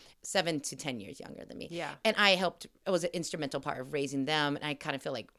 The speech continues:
Speaker 2: You've
Speaker 1: well,
Speaker 2: do-, you've already done it.
Speaker 1: I've done it. And, like,
Speaker 2: <laughs>
Speaker 1: their failures are my failures. You know, like, like, I do feel, and I, and I, I make light of it, but I really felt like a lot of my childhood was, um, instrumental in helping to raise them. So I don't wanna do that again. But when my friends started having kids, I got excited because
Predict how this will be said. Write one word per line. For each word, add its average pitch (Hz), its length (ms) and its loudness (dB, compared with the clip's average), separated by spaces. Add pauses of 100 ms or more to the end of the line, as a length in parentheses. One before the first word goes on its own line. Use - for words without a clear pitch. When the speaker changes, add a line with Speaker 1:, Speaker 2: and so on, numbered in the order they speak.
Speaker 2:
You've 190 120 -2
Speaker 1:
well, 156 120 4
Speaker 2:
do-, - 80 0
you've 214 120 -2
already 240 180 6
done 175 220 2
it. 151 120 -2
Speaker 1:
I've 185 140 4
done 170 240 6
it. 170 160 10
And, 170 120 10
like, 160 280 6
Speaker 2:
<laughs> - 20 -8
Speaker 1:
their 190 280 12
failures 180 460 10
are 151 40 2
my 143 220 4
failures. 135 440 4
You 220 100 10
know, 214 100 12
like, 190 140 4 (360)
like, 226 80 8
I 226 80 12
do 269 240 4
feel, 220 240 2
and 196 220 4
I, 175 40 2
and 226 140 2
I, 208 160 2
I 208 60 0
make 208 180 0
light 185 220 4
of 180 80 0
it, 139 100 2
but 151 100 0
I 165 40 4
really 175 320 4
felt 165 240 -2
like 151 200 0 (300)
a 175 80 2
lot 156 300 6
of 156 60 -2
my 151 120 2
childhood 139 580 -2
was, 127 540 0 (400)
um, 123 220 -6
instrumental 131 500 -4
in 123 60 -4
helping 123 320 -6
to 120 80 -8
raise 101 280 -6
them. 101 280 -8 (300)
So 147 260 -6 (340)
I 185 40 -12
don't 185 120 -4
wanna 143 140 -4
do 123 80 -6
that - 160 -10
again. 67 320 -14 (340)
But 220 140 8
when 214 100 6
my 196 120 6
friends 269 260 4
started 233 200 2
having 180 220 -2
kids, - 260 -4
I 214 200 10
got 262 180 6
excited 175 320 2
because 170 300 -2